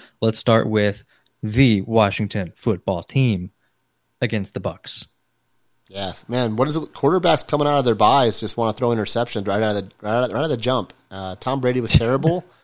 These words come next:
Speaker 2: Uh, I actually thought he had a third pick in this game. I think the one that they overtur-, that they didn't call a pick that went off,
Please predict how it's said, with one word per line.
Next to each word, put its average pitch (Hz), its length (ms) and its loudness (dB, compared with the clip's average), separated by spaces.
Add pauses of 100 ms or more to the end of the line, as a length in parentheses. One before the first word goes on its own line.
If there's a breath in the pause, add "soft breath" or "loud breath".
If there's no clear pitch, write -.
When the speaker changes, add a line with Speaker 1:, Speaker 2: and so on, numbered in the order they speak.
(400 loud breath)
Speaker 2:
Uh, 107 200 2
I 196 140 4
actually 165 200 0
thought 147 180 8
he 131 80 4
had 127 120 4
a 113 60 2
third 117 260 0
pick 120 200 0
in 107 80 -6
this 98 160 -4
game. 95 280 -10
I 156 180 2
think 156 340 -2
the 131 100 2
one 123 200 2
that 120 100 -2
they 117 140 4
overtur-, 113 460 -2
that 110 140 -4
they 110 120 0
didn't 113 200 -2
call 117 240 0
a 123 60 0
pick 123 260 -2
that 113 80 -4
went 113 140 -2
off, 110 180 -2